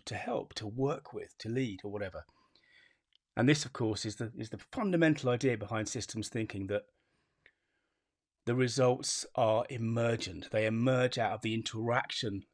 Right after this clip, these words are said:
between all the parts rather than the parts themselves. So we don't get one plus one plus one equals three, we get one plus one plus one equals five, or, <laughs> or sometimes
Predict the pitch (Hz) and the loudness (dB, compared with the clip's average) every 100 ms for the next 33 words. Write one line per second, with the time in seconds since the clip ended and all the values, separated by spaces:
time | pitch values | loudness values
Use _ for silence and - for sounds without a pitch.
0 | _ - - - 127 127 110 98 - 107 | _ -8 -6 -2 2 2 2 -4 -6 -2
1 | 92 - - 110 107 104 107 101 - _ | -2 -4 -6 -4 -2 -2 -6 -6 -12 _
2 | _ _ _ _ 110 - 110 104 - - | _ _ _ _ -6 -2 2 2 0 -8
3 | 98 - 98 90 - 104 107 123 127 135 | -8 -2 -2 -4 -6 -4 0 2 2 2
4 | 110 - _ _ _ _ _ _ _ _ | 0 -2 _ _ _ _ _ _ _ _
5 | _ - _ _ - _ _ _ - 113 | _ -20 _ _ -20 _ _ _ 0 2
6 | 107 101 101 - 107 107 101 104 - 104 | 2 2 0 0 0 0 0 -2 -2 -4
7 | 101 - - - 110 107 101 117 120 131 | -4 -4 -6 -4 -2 -2 -4 -4 2 2
8 | 123 101 - 95 90 85 92 - 101 101 | 2 -4 -10 -12 -14 -8 -8 -8 -10 -12
9 | 107 - - - 127 104 90 87 - 98 | -12 -14 -16 -2 0 0 -2 -8 -4 -4
10 | 101 _ - - - 170 - - - - | -4 _ -20 -18 -2 2 4 4 2 -6
11 | _ - - - 180 - - 147 - - | _ -20 -16 -2 -2 -2 -2 -2 -2 -6
12 | 135 135 135 | -2 0 0